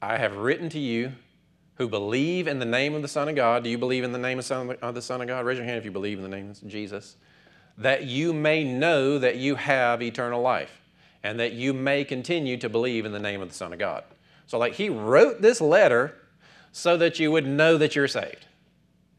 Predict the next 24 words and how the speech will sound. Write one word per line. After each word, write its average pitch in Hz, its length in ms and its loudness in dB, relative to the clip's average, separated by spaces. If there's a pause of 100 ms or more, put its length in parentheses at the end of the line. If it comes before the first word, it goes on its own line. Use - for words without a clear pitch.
And 156 180 0
then 175 120 2
it 180 160 0
gets 190 240 0
used 165 560 0 (180)
to 135 100 -4
make 151 280 0
you 160 100 -2
question 160 400 2
your 120 100 -4
salvation. 123 540 -4 (480)
Isn't 220 120 -2
that 240 140 0
bizarre? 131 540 0 (800)
It's 123 80 -12
like, 208 140 2
no. 226 200 2 (160)
Wait, 143 180 0
so 151 260 4 (580)
John, 180 500 6
who 170 220 2
wrote 127 320 8
the 240 80 0
letter, 143 380 0